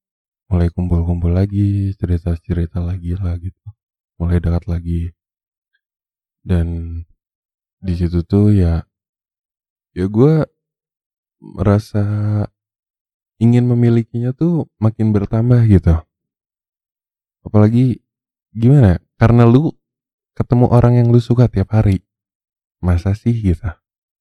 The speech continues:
Kayak lu nggak, nggak bisa tertarik lagi. Nah, dari situ gue mikir kayak, gimana ya dapetin dia? Gue di situ, di situ banyak cerita ke teman-teman gue, kayak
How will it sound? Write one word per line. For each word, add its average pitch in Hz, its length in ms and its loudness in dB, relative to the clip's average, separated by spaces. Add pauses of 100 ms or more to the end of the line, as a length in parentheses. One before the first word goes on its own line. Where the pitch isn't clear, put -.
Kayak 92 160 2
lu 101 160 2
nggak, 95 240 4 (560)
nggak 90 120 -4
bisa 87 440 -4 (160)
tertarik 92 480 -2
lagi. 90 400 -6 (720)
Nah, 95 100 0
dari 101 240 4
situ 123 220 4
gue 127 260 2 (720)
mikir 123 320 0
kayak, 101 320 0 (300)
gimana 104 400 2
ya 143 180 0
dapetin 87 480 -2
dia? 85 400 -2 (840)
Gue 120 100 4
di 135 160 0
situ, 123 240 2 (220)
di 113 580 4
situ 135 400 2 (880)
banyak 110 420 2
cerita 101 320 2
ke 104 80 4
teman-teman 98 460 2
gue, 98 260 4
kayak 95 240 0